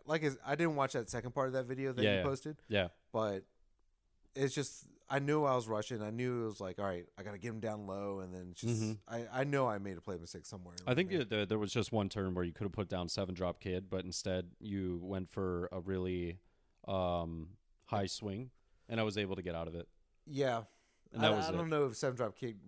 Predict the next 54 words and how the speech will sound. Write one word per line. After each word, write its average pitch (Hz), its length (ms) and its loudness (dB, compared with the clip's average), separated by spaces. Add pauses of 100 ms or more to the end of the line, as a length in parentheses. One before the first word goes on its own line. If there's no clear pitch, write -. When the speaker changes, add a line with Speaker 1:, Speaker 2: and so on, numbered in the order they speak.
(160)
Speaker 1:
would 104 160 -4
have 123 80 -6
got 127 140 -6
me 135 100 -8
out 135 180 -6
of 147 100 -6
it, 151 140 -4
but 143 60 2
I 135 100 6
mean, 147 180 0
like, 127 160 -2
I'm 123 80 2
Speaker 2:
If 147 60 4
Speaker 1:
also 123 80 2
Speaker 2:
you 208 80 2
watch 156 220 4
it 104 80 -2
back, 87 260 -2
you, 87 80 -8 (120)
it 107 100 -4
would 92 180 -2
have. 85 120 -6 (280)
Speaker 1:
I'm 120 100 -6
not 87 160 -4
watching 78 260 -8
it 107 40 -4
Speaker 2:
Yeah, 101 160 2
Speaker 1:
again. 90 140 0 (180)
Speaker 2:
it 131 100 0
was 135 240 0
like, 113 240 0
um, 98 460 0 (240)
Speaker 1:
<laughs> 101 240 -8
Speaker 2:
you 123 160 2
watched, 123 400 4 (140)
you 120 120 -2
said 123 220 0
you're 113 80 2
not 104 160 -2
watching. 110 260 -2 (220)
Speaker 1:
No, - 140 -2
I'm - 120 -2
not - 200 6
watching 381 240 6
it 349 120 6
again. 320 220 4
Speaker 2:
<laughs> 285 160 0
Speaker 1:
That, 165 240 6
that 156 140 6
game 170 180 6
makes 160 240 2
me 139 240 0
sort 127 240 0
of 117 60 2